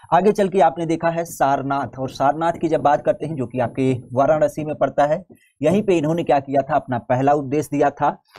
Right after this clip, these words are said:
और इसके अलावा जब आगे आप चलते हैं कुशीनगर, तो कुशीनगर में ही जानते हैं कि इनको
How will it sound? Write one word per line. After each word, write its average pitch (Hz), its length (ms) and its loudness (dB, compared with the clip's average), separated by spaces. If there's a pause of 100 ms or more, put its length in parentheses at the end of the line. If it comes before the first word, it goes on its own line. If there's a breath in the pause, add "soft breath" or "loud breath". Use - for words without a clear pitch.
(120)
और 160 300 2
इसके 185 220 0
अलावा 160 280 4
जब 143 160 0
आगे 131 220 0
आप 170 200 2
चलते 147 220 -2
हैं 151 220 -8
कुशीनगर, 151 640 0 (320 loud breath)
तो 170 80 0
कुशीनगर 180 460 2
में 156 100 0
ही 147 100 -4
जानते 135 300 -2
हैं 156 140 -6
कि 135 100 -4
इनको 135 300 2